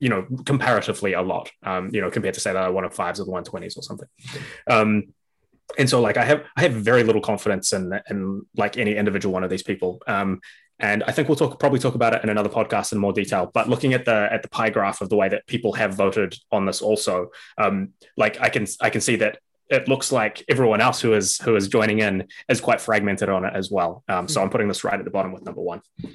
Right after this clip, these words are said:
Speaker 2: Um, yeah, I concur. You have, uh, like, Charlie's coming up from fifty-nine, so you would assume he's gonna make sixty-six comfortably, but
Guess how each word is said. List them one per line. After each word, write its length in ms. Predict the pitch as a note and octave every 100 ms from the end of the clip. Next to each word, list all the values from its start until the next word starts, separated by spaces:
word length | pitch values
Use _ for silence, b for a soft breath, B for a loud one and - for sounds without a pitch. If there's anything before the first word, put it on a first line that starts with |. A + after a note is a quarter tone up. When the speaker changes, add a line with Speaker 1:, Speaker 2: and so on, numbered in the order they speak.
| B B B B B B _ _ _ _ b b b _ _ _ _ -
Speaker 2:
Um, 580 | D#3+ D3+ D3 D3 C#3 C#3 _ _ D#3
yeah, 160 | B2
I 40 | C#3
concur. 440 | D#3 - D#3 C3+ _ _ _ _ _ _ _ _ _
You 140 | D3 C3+
have, 360 | C3+ D3 C#3+
uh, 220 | C#3+ C3+ C#3
like, 140 | D3
Charlie's 480 | C#3+ F#3+ G3+ G3 E3+
coming 260 | - F3+ E3+
up 120 | E3
from 100 | C#3+
fifty-nine, 500 | E3 - D3+ C#3+ C#3
so 140 | C#3+
you 80 | D3
would 100 | D3
assume 380 | B2 F3 F3 D#3
he's 160 | D3+ C3
gonna 180 | D#3 C#3
make 180 | C3
sixty-six 440 | - C#3+ - D3+ -
comfortably, 500 | D#3+ C#3+ C#3+ C#3 C3+
but 200 | B2+